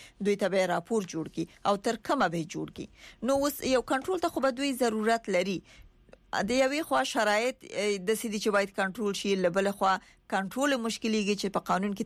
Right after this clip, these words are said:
تعدیل دغه رقم ستونزې پیدا کوي چې سوداګر به موږ بیخي کار پرېږدو. نو ستاسو په نظر باید څه وشي د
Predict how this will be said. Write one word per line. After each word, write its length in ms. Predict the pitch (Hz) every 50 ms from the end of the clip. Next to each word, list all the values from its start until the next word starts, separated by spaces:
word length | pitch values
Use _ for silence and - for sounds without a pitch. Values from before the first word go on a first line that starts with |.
| - 180
تعدیل 260 | 175 180 185 220 214 - - - _ -
دغه 300 | 180 202 196 190 208 190
رقم 180 | 180 - - 170
ستونزې 720 | 170 - - - 277 277 233 208 226 214 208 - - - - - 196
پیدا 200 | 185 180 185 185
کوي 200 | - - 202 196
چې 340 | - 196 190 190 - - _ _ _ - -
سوداګر 400 | 208 180 170 175 175 175 196 185
به 100 | 185 190
موږ 220 | 185 185 180 180 175
بیخي 280 | - 185 - - 269
کار 300 | - - - 311 349 330
پرېږدو. 320 | 233 - 147 160 - 147 - - _ - - - - _ -
نو 200 | 214 240 226 240
ستاسو 300 | 226 - 320 320 - -
په 60 | 294
نظر 300 | 262 269 269 262 294 294
باید 260 | 254 269 254 254 -
څه 140 | - - 269
وشي 200 | 196 185 - 202
د 140 | 175 190